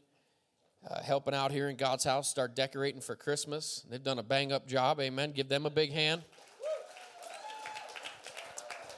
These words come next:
Friday night, we had a float in the Honesdale Christmas parade. That was awesome. Amen.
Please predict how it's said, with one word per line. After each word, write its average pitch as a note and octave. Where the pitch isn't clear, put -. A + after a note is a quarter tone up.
Friday C#3
night, C#3+
we C3
had B2+
a G#2+
float D3+
in B2
the A2
Honesdale C3+
Christmas D3+
parade. D3
That C3
was C#3
awesome. D3+
Amen. D3